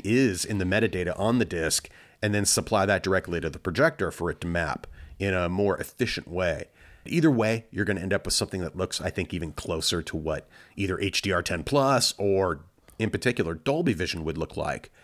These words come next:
on, say, an oled that supports it. It is, I think, just easier for the consumer. Less messing around in terms of getting a good picture quality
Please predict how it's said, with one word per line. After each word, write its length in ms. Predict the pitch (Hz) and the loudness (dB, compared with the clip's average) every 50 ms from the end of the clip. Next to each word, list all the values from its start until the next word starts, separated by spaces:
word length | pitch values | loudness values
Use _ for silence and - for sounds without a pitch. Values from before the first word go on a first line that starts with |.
| - _ _ - | -20 _ _ -6
on, 320 | - 90 90 90 87 87 80 | -2 0 0 2 0 0 0
say, 320 | - - - 95 90 90 | 0 2 2 2 2 2
an 120 | 95 87 - | 0 0 0
oled 360 | 113 123 123 104 87 78 73 | 0 0 2 2 0 -2 -4
that 120 | - 78 - | -4 -6 -4
supports 480 | - - 80 - - 80 80 - - | -4 -6 -6 -8 -10 -10 -10 -12 -14
it. 120 | - - - - - - - - - - - _ _ _ - | -14 -16 -16 -18 -20 -20 -20 -20 -20 -20 -20 _ _ _ -6
It 140 | 113 104 - | -6 -6 -4
is, 420 | - 110 104 101 98 - - - - - - - | -2 -2 0 0 0 0 -2 -4 -8 -10 -6 -4
I 120 | 95 92 | -4 -4
think, 280 | - - 85 82 76 - _ _ | -2 -4 -4 -4 -6 -10 _ _
just 400 | - - 80 73 - - - - - _ _ _ _ _ _ - | -8 -8 -6 -6 -8 -10 -12 -14 -18 _ _ _ _ _ _ -4
easier 580 | 101 110 117 120 117 101 107 110 107 104 107 104 | 0 2 2 2 2 4 4 4 4 4 4 2
for 300 | - - 98 95 95 90 | 0 0 0 0 2 0
the 80 | 85 | -2
consumer. 600 | - - 82 78 - - 80 73 69 69 64 - _ _ _ _ _ - | -4 -6 -6 -6 -4 -4 -6 -6 -8 -8 -10 -12 _ _ _ _ _ -6
Less 300 | 85 95 117 117 - - | -2 2 2 2 2 2
messing 260 | 113 117 110 - 107 | 0 0 2 2 0
around 440 | 95 87 92 90 90 90 90 90 87 - - - - - - _ _ - | 0 2 2 2 2 2 0 -2 -4 -6 -12 -20 -20 -20 -20 _ _ -6
in 180 | 98 90 85 | -6 -4 -4
terms 260 | - - 98 87 - | -2 -4 -4 -4 -4
of 120 | 90 80 - | -6 -6 -4
getting 220 | - 92 90 87 | -2 -2 -2 -2
a 40 | 85 | -4
good 260 | 78 - 92 85 - | -4 -2 -2 -4 -4
picture 260 | - 98 87 - - | -4 -6 -6 -6 -6
quality 520 | 78 - - 85 82 85 85 80 80 78 | -6 -2 0 0 2 0 0 -2 -4 -6